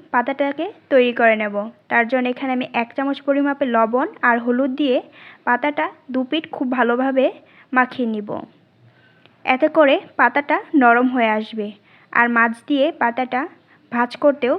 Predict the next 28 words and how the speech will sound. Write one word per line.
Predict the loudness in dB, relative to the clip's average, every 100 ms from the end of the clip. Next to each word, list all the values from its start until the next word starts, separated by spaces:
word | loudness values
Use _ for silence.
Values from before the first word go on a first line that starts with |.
| -2
খুব | -6 -4
সুবিধা | -4 -2 0 0
হবে। | 0 -2 -6 -8 _ _ _ _ _ _ _ _ _ _ _ _ _ -20 -20 _ _ _ _ _ _ _ _ _ _ _ _ _ _ _ _ _ _ _ _ _ _ _ _ _ _
সবগুলো | -4 -4 -2 -2 0
লাউ | 0 -2
পাতা | -8 -6 -8 -8 -14 _ _ _ _ _ _ -8
হলুদ | -4 -2 0
আর | 0 2
লবণ | 0 0 -4
দিয়ে | -4
খুব | -4 -2
ভালোভাবে | -2 -2 -2 -2
মাখানো | -4 -4 -6 -6
হয়ে | -4 -6
গেলে | -6 -8 -8 -10 -16 _ -6
দুটো | -4 -2
লাউ | -2 -2 -2
পাতা | -6 -6
ভাজ | -6 -8 -8 -8
করে | -6 -4
তার | -4 -4 -4
মধ্যে | -6 -8 -8 -8 -8 -12 -16 _ _ -20 _
চিংড়ি | _ -2 0
মাছ | -2 -4 -6
মাখানোটা | -4 -4 -4 -6 -4 -6 -8 -14 _ _ _ -12
এখানে | -8 -4
এক | -4 -6
চামচ | -6 -6